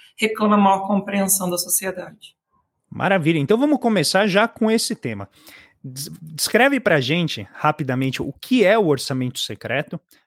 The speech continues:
Speaker 2: como ele funciona, assim, o, e por que que ele é tão preocupante do ponto de vista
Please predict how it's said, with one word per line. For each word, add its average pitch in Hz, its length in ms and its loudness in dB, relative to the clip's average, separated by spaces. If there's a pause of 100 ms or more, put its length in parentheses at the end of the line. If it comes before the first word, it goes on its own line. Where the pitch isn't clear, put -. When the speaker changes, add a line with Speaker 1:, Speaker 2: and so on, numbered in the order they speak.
Speaker 2:
como 196 220 4
ele 208 120 6
funciona, 139 640 -2
assim, 147 200 -4
o, 165 240 -2
e 156 180 -4 (300)
por - 140 4
que 220 160 4
que 220 80 0
ele 190 80 4
é 180 40 6
tão 180 200 0
preocupante 165 680 -2
do 123 120 -4
ponto 139 240 -6
de 123 100 -6
vista 127 420 -2